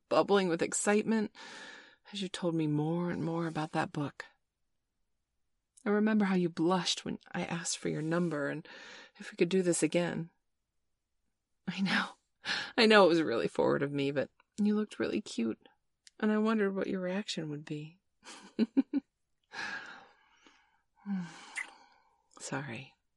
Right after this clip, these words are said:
I couldn't help myself. <sighs> We met day after day. You even introduced me to some of your friends who were all welcoming, and I really enjoyed that time.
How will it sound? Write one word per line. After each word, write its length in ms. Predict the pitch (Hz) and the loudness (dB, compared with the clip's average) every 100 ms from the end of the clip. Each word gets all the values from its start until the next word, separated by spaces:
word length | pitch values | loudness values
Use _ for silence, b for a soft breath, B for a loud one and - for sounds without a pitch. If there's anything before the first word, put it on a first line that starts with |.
| _ _ _ - | _ _ _ -2
I 100 | 185 | 0
couldn't 280 | 196 - 170 | 2 0 0
help 220 | 165 - | -2 -4
myself. 440 | 156 151 151 156 - _ _ _ _ _ _ B B B B B B B B B B B B B B | -8 -8 -12 -14 -18 _ _ _ _ _ _ B B B B B B B B B B B B B B
<sighs> 680 | 214 175 156 147 147 B B B B B B B | 0 0 -2 -6 -6 B B B B B B B
We 180 | 214 202 | 0 2
met 260 | 190 180 | 0 -2
day 200 | - 160 | -4 -4
after 320 | 175 180 - 180 | -4 -4 -6 -4
day. 420 | 143 135 143 135 _ _ _ _ _ _ _ _ - | -2 -4 -8 -14 _ _ _ _ _ _ _ _ -6
You 120 | 185 | -2
even 260 | 208 208 190 | -2 -2 -4
introduced 480 | 196 165 165 - | -4 -2 -2 -2
me 80 | 180 | -4
to 120 | 160 | -4
some 220 | 160 170 175 | -4 -4 -4
of 140 | 165 | -4
your 80 | 147 | -8
friends 520 | - 156 165 139 160 | -4 -4 -2 -4 -4
who 100 | 151 | -4
were 160 | 151 151 | -2 0
all 160 | 165 | 2
welcoming, 600 | 143 160 - 143 143 147 | 2 0 -4 -8 -6 -8
and 180 | 143 143 B B B B B B B B - | -10 -12 B B B B B B B B -6
I 20 | |
really 300 | 202 208 208 | -2 2 4
enjoyed 400 | 190 170 180 202 | 4 4 2 2
that 180 | 143 139 | 0 -6
time. 400 | - 143 139 | -6 -4 -4